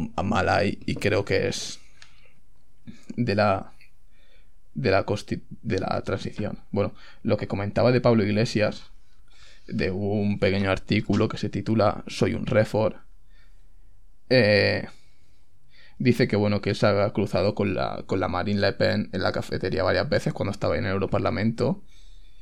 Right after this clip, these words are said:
y quieres que la escena se parezca a American History X, pero es el Parlamento Europeo y los nazis no van a intentar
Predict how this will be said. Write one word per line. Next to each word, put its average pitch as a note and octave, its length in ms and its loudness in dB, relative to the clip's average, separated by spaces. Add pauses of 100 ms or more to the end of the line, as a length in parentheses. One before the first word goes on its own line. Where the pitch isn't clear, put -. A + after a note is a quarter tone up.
(540)
y A2+ 240 4
quieres A#2 300 4
que B2+ 100 0
la G2+ 80 4
escena A2 280 0
se A#2 120 0
parezca G#2 380 0
a - 20 2
American G2+ 920 0 (240)
History G2+ 400 2
X, A2 440 2 (300)
pero G2 160 4
es - 80 0
el A#2 100 2
Parlamento G#2+ 440 2
Europeo G#2 600 2 (560)
y F#2 420 4
los F#2 180 2
nazis F#2+ 500 2
no F#2+ 180 2
van E2+ 140 2
a F2 40 -2
intentar E2+ 800 -2